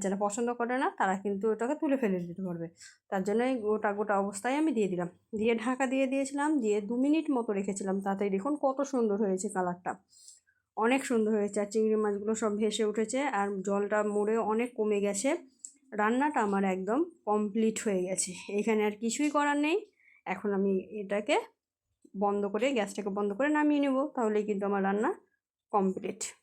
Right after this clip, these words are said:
দেখুন, কাছ থেকে দেখিয়ে দিলাম কি সুন্দর কালার হয়েছে। আর যারা টক পছন্দ করে, তারা তো এটা দেখে জিভে জল চলে আসবে, এটা গ্যারান্টি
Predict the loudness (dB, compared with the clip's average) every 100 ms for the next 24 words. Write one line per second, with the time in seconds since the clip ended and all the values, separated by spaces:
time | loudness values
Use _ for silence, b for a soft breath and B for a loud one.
0 | _ _ _ _ _ -18 -18 _ _ _
1 | _ _ _ _ _ b b b b b
2 | b b -2 2 4 2 0 0 0 2
3 | 0 0 2 0 0 -4 2 2 4 2
4 | 2 2 2 0 -2 -2 -2 -2 -4 _
5 | _ B B B -2 0 0 0 0 2
6 | 0 2 -2 0 0 0 0 0 2 0
7 | 0 0 0 -2 -2 0 0 0 0 0
8 | 0 2 2 0 -2 -4 -4 -6 -10 -10
9 | -4 0 2 2 2 0